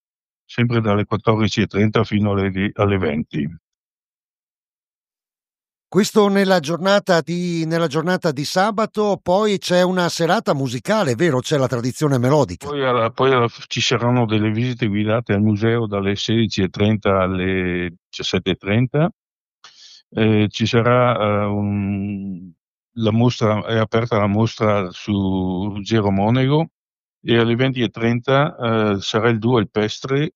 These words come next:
Speaker 1: che s-, che ha, ha delle musiche della tradizione me-, medo-, melodica locale, a cura di Adriano Faustini e Enrico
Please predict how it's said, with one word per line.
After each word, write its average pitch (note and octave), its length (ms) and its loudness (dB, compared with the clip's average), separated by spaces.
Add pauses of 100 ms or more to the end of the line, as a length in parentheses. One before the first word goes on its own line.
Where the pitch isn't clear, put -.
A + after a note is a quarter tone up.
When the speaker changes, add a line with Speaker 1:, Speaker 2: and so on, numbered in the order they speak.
Speaker 1:
che G#2+ 240 0
s-, - 180 -10 (220)
che G#2+ 340 2
ha, A2 180 2
ha G#2+ 160 0
delle A#2 240 2
musiche A#2+ 600 2
della A2+ 180 2
tradizione G#2+ 840 2
me-, F#2+ 300 -4
medo-, G#2 500 0
melodica A2+ 1500 0
locale, F#2+ 720 0 (640)
a G2 120 -2
cura A#2 300 2
di G#2 160 -2
Adriano A2 480 0
Faustini A2 640 0
e G2+ 420 -2
Enrico G#2+ 800 -4